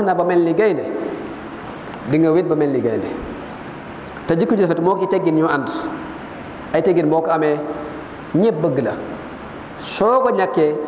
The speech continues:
ñépp bañ la. Nga ami teggin ak jikko ju rafet, ñépp yëkkati la, ñëkk, ñépp, ñépp di la tong tongal. Waaye soo ñàkkee ab yar ak i teggin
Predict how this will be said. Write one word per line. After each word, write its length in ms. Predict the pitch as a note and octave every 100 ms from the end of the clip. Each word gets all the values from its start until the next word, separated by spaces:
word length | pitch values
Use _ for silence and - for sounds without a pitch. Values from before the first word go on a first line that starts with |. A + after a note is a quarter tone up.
| - - - -
ñépp 260 | C#3 F#3 F3+ D3
bañ 120 | C3+ A2
la. 80 | - - - - - - - - B2+
Nga 80 | D3+
ami 140 | E3
teggin 320 | D#3+ D3 C3+ A2+ - - - - -
ak 80 | C3+ C#3+
jikko 180 | G3+ E3
ju 80 |
rafet, 200 | D#3 C3 - - - - -
ñépp 280 | D#3+ G3+ -
yëkkati 340 | G3+ G3 F#3 C3+
la, 100 | A2+ - - - - -
ñëkk, 320 | C#3+ - E3+
ñépp, 160 | G#3 - - -
ñépp 380 | F3 G#3 D4+ -
di 160 | G3+ A3
la 80 | A3
tong 200 | G3 F3
tongal. 240 | E3+ D3 - - - - - - - -
Waaye 340 | B2 D#3 D#3+
soo 220 | D#3+ A3
ñàkkee 340 | G3+ F#3 - E3
ab 160 | E3
yar 140 | D#3+ D3
ak 120 | D#3+
i 40 |
teggin 360 | - F3 B2+